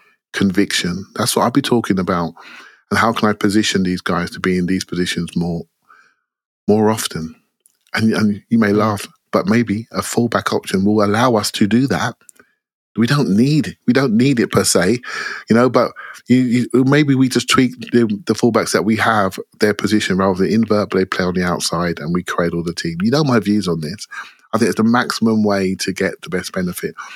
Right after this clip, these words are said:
Speaker 1: Even watching Reiss Nelson's run against Liverpool in the first chance in the first minute, I love that run.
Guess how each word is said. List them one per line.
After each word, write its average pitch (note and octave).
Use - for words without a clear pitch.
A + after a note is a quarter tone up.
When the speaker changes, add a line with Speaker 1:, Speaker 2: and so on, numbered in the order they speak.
Speaker 1:
Even D#3+
watching B2+
Reiss A#2+
Nelson's G2+
run G2+
against F#2
Liverpool F#2+
in F#2
the F#2
first F#2+
chance E2+
in F2
the F2
first F2
minute, E2+
I A2+
love A#2+
that G2
run. D#2+